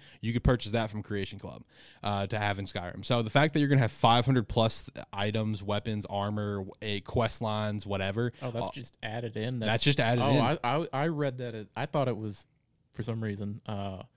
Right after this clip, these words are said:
Speaker 2: like, things that you could enable. If that's just added in, that's actually pretty cool.
Speaker 1: Yeah, like that, like, to what from, 'cause that was one thing that was very confusing to me in the initial reveal.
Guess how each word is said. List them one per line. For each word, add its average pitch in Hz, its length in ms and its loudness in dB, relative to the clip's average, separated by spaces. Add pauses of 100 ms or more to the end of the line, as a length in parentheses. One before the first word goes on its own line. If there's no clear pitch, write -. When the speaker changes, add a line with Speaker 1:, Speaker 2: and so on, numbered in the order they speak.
(220)
Speaker 2:
like, 104 240 -10
things 110 260 -2
that 104 60 -4
you 98 120 -6
could 101 120 -10
enable. 98 520 -6
If 98 60 -16
that's 107 180 -8
just - 220 -8
added 98 340 -8
in, 117 180 -6
that's 101 200 -10
actually - 240 -14
pretty 92 160 -14
cool. - 320 -12
Speaker 1:
Yeah, 117 240 4
like 107 180 0
that, 135 140 2
like, 120 160 -2
to 147 100 6
what 143 340 6
from, 175 140 4
'cause 147 200 4
that 208 180 8
was 208 160 6
one 190 180 6
thing 180 200 4
that 151 100 6
was 123 120 4
very 139 360 6
confusing 131 600 2
to - 80 -10
me 107 120 -4
in 104 80 -4
the 104 100 -4
initial 104 420 -2
reveal. 98 460 -10